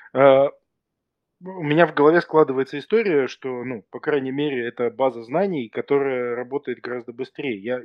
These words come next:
я к тому, что я хочу понять, может быть, зритель тоже, чем отличается вот эта история от простой базы знаний, которая есть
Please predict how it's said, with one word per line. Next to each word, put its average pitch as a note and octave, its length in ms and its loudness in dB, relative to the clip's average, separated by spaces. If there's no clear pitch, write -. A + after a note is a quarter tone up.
я C#3 200 -4
к - 60 -10
тому, D#3+ 220 -2
что C#3 240 0
я C#3 100 2
хочу C#3 260 -10
понять, C#3+ 460 -8
может A#2+ 240 -10
быть, B2+ 120 -12
зритель C3+ 260 -14
тоже, A#2 200 -6
чем C#3+ 200 -8
отличается C3 480 -8
вот B2 100 -8
эта C3+ 180 -6
история C3 320 -2
от - 100 -10
простой C#3 320 -4
базы C3 260 -2
знаний, D#3+ 480 -2
которая C#3+ 480 2
есть B2+ 400 -4